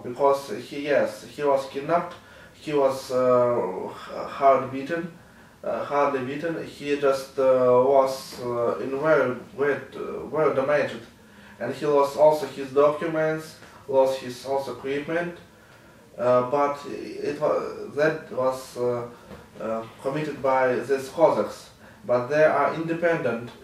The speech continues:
so they d-, just are not under command of, uh, Lugansk People's Republic, not Donetsk People's Republic. They just, uh, <laughs> waging, uh, their own war. Yes, like, uh, in some little coordination with o-,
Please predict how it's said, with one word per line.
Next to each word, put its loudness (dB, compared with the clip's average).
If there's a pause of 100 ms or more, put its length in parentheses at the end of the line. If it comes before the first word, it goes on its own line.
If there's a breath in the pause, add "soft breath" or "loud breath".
(200 loud breath)
so 2
they 4
d-, -14
just 0
are 2
not 4
under 2
command -2
of, -4
uh, -8
Lugansk -2 (580 loud breath)
People's -2
Republic, -2
not 0
Donetsk 2
People's -8
Republic. -2 (400 loud breath)
They -4
just, 0
uh, -2 (260 loud breath)
<laughs> -20
waging, 0
uh, -2 (140)
their 4 (300 loud breath)
own 6
war. 4 (220 loud breath)
Yes, 2
like, 4
uh, 2 (340)
in -6
some 0
little -2
coordination 0
with -6
o-, 2